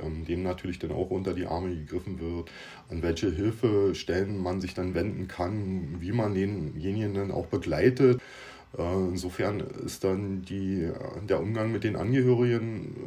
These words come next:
auch eine ganz wesentliche Komponente.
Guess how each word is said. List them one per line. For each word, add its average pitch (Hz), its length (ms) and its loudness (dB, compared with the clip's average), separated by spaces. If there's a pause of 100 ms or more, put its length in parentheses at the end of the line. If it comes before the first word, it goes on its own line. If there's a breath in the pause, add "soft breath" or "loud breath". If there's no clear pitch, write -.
(280)
auch 101 120 -2
eine 101 200 -2
ganz 110 360 0
wesentliche 123 580 2
Komponente. 107 760 2